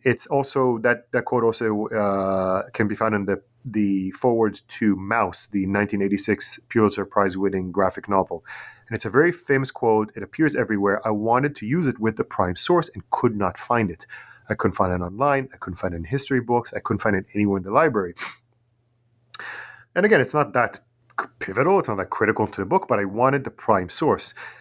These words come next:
And it ended up that the head of the Dorot Division at the New York Public Library, after exhausting all her resources, reached out to a colleague at the Berlin Public Library,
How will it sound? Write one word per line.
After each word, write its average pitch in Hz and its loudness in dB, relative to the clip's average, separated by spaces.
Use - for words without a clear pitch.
And 123 2
it 110 0
ended 160 0
up 113 2
that 107 2
the 107 2
head 156 2
of 123 -2
the 117 0
Dorot 110 0
Division 101 0
at 95 -2
the 104 0
New 104 2
York 98 -2
Public 95 -4
Library, 110 0
after 127 0
exhausting 113 0
all 101 0
her 151 0
resources, 104 -2
reached 123 4
out 123 0
to 110 -2
a 101 -4
colleague 110 0
at 95 -2
the 98 -2
Berlin 117 2
Public 95 -4
Library, 87 0